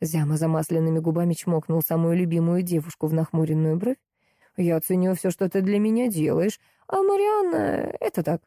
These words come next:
сезонное явление природы. Она всегда тут бывает ночью, она тут работает». «Представляю, как она работает», съязвила Трошкина. «А я вот не представляю», брякнул Зяма,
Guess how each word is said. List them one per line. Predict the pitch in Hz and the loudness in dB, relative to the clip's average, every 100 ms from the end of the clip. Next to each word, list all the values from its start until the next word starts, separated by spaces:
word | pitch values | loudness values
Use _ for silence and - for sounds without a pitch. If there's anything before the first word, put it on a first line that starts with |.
| _ | _
сезонное | - 247 233 226 | -4 0 2 2
явление | 220 220 220 202 190 | 2 2 2 0 0
природы. | 185 151 139 151 - _ - | 0 0 0 -2 -6 _ -8
Она | - 330 | -4 -2
всегда | 311 285 302 | -2 0 0
тут | 294 247 | 0 0
бывает | 269 269 262 | 2 2 0
ночью, | 262 247 254 233 _ - | -2 -2 -2 -4 _ -2
она | 370 339 | 0 2
тут | 294 | 2
работает». | 262 165 131 - - _ _ _ _ _ _ _ _ _ | 0 0 -2 -6 -10 _ _ _ _ _ _ _ _ _
«Представляю, | - 320 - 311 320 370 | -4 -2 0 0 2 2
как | 247 233 | 0 -2
она | 233 233 | 0 0
работает», | 226 190 165 170 165 - _ _ _ | 0 0 0 0 -2 -4 _ _ _
съязвила | - 190 160 160 156 | -6 -2 0 2 0
Трошкина. | 156 247 - 196 185 - _ _ _ _ _ _ _ _ - | 0 -4 -4 -8 -8 -12 _ _ _ _ _ _ _ _ -10
«А | - 175 180 185 | -4 0 0 0
я | 180 185 214 | 0 0 0
вот | 208 170 | -2 -2
не | 170 | -2
представляю», | 160 160 - 160 220 320 330 311 _ _ _ - | -4 -6 -2 0 2 2 0 -2 _ _ _ -4
брякнул | 170 165 160 165 160 | 0 0 0 0 0
Зяма, | 156 214 196 | 2 0 0